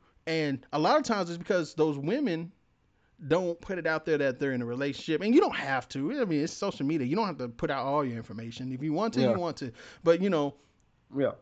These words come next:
Speaker 1: some of these women do entertain that. They put those thirst trap pictures out there to get the likes.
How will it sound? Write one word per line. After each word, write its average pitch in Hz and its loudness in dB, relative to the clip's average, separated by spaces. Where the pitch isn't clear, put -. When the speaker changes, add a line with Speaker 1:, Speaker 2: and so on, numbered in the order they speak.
Speaker 1:
some 254 4
of 247 4
these 214 2
women 208 2
do 202 0
entertain 196 -2
that. 165 -2
They 156 0
put 233 -2
those 175 -6
thirst 147 -4
trap 147 -2
pictures 139 -4
out 127 -2
there 127 -4
to 127 -8
get 131 -6
the 120 -8
likes. 117 -10